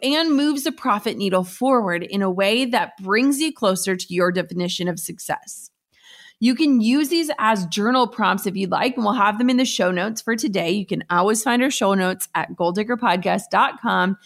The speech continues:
And I want for you to be able to jot down and noodle on this as you start to work on niching down. Start with exploring these broad questions because I found that the intersection of who you want to serve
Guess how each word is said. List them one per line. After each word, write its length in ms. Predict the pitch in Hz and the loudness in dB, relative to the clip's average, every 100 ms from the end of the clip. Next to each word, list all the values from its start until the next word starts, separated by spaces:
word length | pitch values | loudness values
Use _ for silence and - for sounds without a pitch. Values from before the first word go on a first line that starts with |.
| - - _ | -20 -20 _
And 120 | 208 | 0
I 40 | 220 | 0
want 320 | 220 302 349 | 2 2 2
for 60 | |
you 140 | 359 311 | 0 0
to 80 | 233 | 2
be 80 | |
able 160 | 226 214 | 0 2
to 100 | 214 | 0
jot 400 | 175 220 240 240 | 0 0 0 0
down 240 | 285 269 | 0 2
and 160 | 254 226 | 4 4
noodle 300 | 247 330 370 | 4 2 2
on 240 | 226 208 | 2 2
this 260 | 190 185 196 - | 0 -2 -4 -4
as 160 | 214 | -2
you 80 | 214 | -2
start 460 | 220 - 208 202 - | -4 -2 -2 -2 -2
to 80 | 254 | -2
work 260 | 196 190 - | 0 -2 -2
on 180 | 196 196 | -2 0
niching 440 | 180 180 190 180 | -2 -2 -2 -2
down. 340 | 196 240 208 - _ _ _ - - | 0 0 0 -4 _ _ _ -20 -10
Start 280 | - 254 294 | 0 2 2
with 160 | 359 | 2
exploring 540 | 392 - 247 285 294 277 | 0 -2 -2 2 4 4
these 180 | 262 | 2
broad 400 | 190 220 220 240 | 0 0 2 0
questions 380 | 226 196 196 196 | 0 -2 0 0
because 200 | 190 208 | 2 2
I 140 | 202 196 | 2 0
found 600 | - 294 320 226 220 196 | -2 0 2 2 0 0
that 180 | 190 | -2
the 140 | - 214 | -4 -6
intersection 840 | - 247 269 320 - 247 - 247 | 2 2 2 0 0 -2 -2 -2
of 160 | - 185 - | -2 -4 -2
who 160 | 247 285 | 2 4
you 180 | 311 320 | 4 2
want 300 | 233 214 208 | 2 2 0
to 100 | 196 | -6
serve 460 | - 170 165 233 | -4 0 0 0